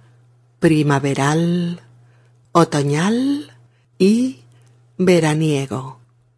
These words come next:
Bueno, como veis, tomamos el verbo hacer en su uso, eh, impersonal, hace.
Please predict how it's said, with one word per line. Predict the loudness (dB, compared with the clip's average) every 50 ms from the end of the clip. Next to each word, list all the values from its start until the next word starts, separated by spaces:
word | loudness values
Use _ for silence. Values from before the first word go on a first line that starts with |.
| _ _ _ _ _ _ _ _ _ _ 6
Bueno, | 6 8 8 8 6 6
como | 6 6 8 8
veis, | 8 8 8 8 6 6 4
tomamos | 4 6 6 8 6 6 6 6 6 6 6 6 6
el | 4 4 6
verbo | 6 4 4 4 4 4
hacer | 2 2 2 4 4
en | 6 6 4
su | 2 2 2 4
uso, | 4 4 4 4 6 8 8 8 8 6 4 2 _ _ _ _ _ _ _ _ _ _ _ _ -2
eh, | 0 2 2 2 4 6
impersonal, | 6 6 6 6 2 0 0 0 -2 0 2 4 4 4 4 2 0 -2 0 2
hace. | 2 2 2 0 -6 -14 -12 -14 -14 -14